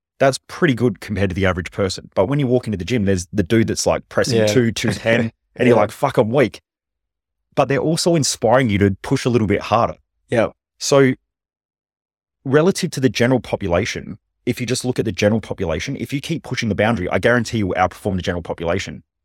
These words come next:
Speaker 2: Mm.
Speaker 1: But when you're around the top performers, you'll always feel weak or you'll always feel like you're not enough or whatever.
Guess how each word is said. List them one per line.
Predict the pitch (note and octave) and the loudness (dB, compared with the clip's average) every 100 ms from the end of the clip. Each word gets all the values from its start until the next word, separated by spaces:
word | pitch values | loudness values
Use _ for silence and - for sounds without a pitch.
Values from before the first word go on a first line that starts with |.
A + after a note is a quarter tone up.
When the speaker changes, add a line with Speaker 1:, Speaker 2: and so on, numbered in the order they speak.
| - | -8
Speaker 2:
Mm. | G#2+ G2+ F#2+ _ _ | -6 -6 -8 _ _
Speaker 1:
But | B2 | 2
when | C3 D3+ | 4 2
you're | E3 D3+ A#2 | 4 4 4
around | A2 A2 G#2 F2+ | 4 2 2 2
the | F#2+ | 0
top | - A#2 G2 | 0 -2 0
performers, | G2+ - A#2 B2 D#2+ C2 F2+ | -4 -2 0 2 0 -4 -6
you'll | A2+ A2+ | -2 -2
always | F2+ A#2+ B2 A2+ | 0 4 4 2
feel | - G#2 | -2 -2
weak | E2 G#2 A2 - | 2 2 2 -2
or | G2 | -2
you'll | F#2+ | 0
always | A2 A#2 A2+ | 2 2 0
feel | A#2 | 0
like | A2+ A2 | 0 2
you're | G#2+ | 2
not | G#2 | 2
enough | G2 F#2 F2+ | 4 2 0
or | - G#2 | -2 2
whatever. | A2 G#2+ D#2+ | 2 2 -2